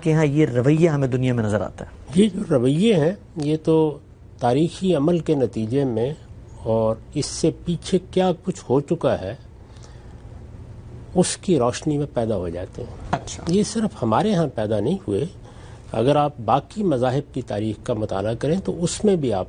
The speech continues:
Speaker 2: کو اس طرح کے اثرات نظر آتے ہیں۔ مسیحیت کی تاریخ ہمارے سامنے ہے، بڑی طویل تاریخ ہے۔ اسی طرح کا معاملہ یہود کی تاریخ کا ہے۔ اس کی تاریخ تو بڑی حد تک خود بائبل میں محفوظ ہو گئی ہے۔ تو یہ سب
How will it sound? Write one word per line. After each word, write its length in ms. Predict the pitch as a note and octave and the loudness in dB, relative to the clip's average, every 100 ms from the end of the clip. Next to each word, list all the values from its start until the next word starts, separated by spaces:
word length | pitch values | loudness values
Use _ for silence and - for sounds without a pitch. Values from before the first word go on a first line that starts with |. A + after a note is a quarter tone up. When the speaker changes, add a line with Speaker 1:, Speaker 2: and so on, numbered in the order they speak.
| - | -4
Speaker 2:
کو 200 | C#3 G3 | -4 -2
اس 200 | D#3+ - | -6 -2
طرح 200 | B2+ G#2+ | 0 2
کے 180 | G2+ F#2+ | 2 -2
اثرات 440 | - G#2 G2 - | -2 0 0 0
نظر 220 | G2+ G2 | -2 0
آتے 260 | E2 D#2+ - | -2 -8 -12
ہیں۔ 180 | - - - - - - - - | -14 -14 -20 -20 -20 -18 -12 -2
مسیحیت 720 | G2+ G2+ B2 G#2 A2+ D#3 - | 0 2 2 4 2 0 -2
کی 100 | C3+ | -6
تاریخ 520 | - F#2+ F#2+ C#3 - | -4 -4 0 -2 -2
ہمارے 240 | F2+ F#2 A2 - | -4 -2 -2 -2
سامنے 300 | F2+ A#2 D#3 | -2 -2 -2
ہے، 80 | D#3+ - - - - | -4 -10 -18 -14 -4
بڑی 200 | F2+ A#2 G#2+ - | 0 0 -2 -2
طویل 240 | F#2+ C#3 C#3+ | 2 2 0
تاریخ 400 | - A2+ B2 C3 | -2 0 -2 -4
ہے۔ 60 | C3+ - - - - - - | -10 -12 -18 -18 -18 -18 -6
اسی 240 | - - D#3+ | -2 2 4
طرح 260 | D#3+ D3 | 4 2
کا 140 | C3 B2 | 0 -2
معاملہ 340 | F#2+ G#2 A2+ | -2 -2 0
یہود 380 | A#2+ F#2+ F#2+ B2 - | 2 0 0 -2 -2
کی 100 | D#3 | -2
تاریخ 440 | C3+ B2 B2+ - | 0 0 0 -2
کا 160 | C#3+ A#2 | -4 -4
ہے۔ 100 | C3+ - - - - - | -6 -12 -18 -18 -18 -8
اس 180 | A2 - | -8 -4
کی 120 | - | -2
تاریخ 460 | B2 G#2+ G2+ C3 - | 0 2 2 0 0
تو 120 | C#3 | -2
بڑی 380 | F#2+ G#2+ D#3+ B2+ | 2 2 4 2
حد 200 | B2 - | -2 -2
تک 160 | C3+ | -4
خود 260 | - - D3+ | -4 -2 -2
بائبل 440 | G2+ F#2 A2 C3+ | 0 0 4 4
میں 140 | D#3 D#3 | 4 4
محفوظ 480 | C#3 A2+ - C#3+ B2 | 2 0 0 -2 0
ہو 120 | G2+ | 0
گئی 260 | A#2 B2 | -2 -2
ہے۔ 120 | G#2 A#2+ - - - - - | -6 -8 -14 -18 -18 -18 -2
تو 80 | F3 | 2
یہ 140 | E3+ | 4
سب 180 | F#3 - | 4 2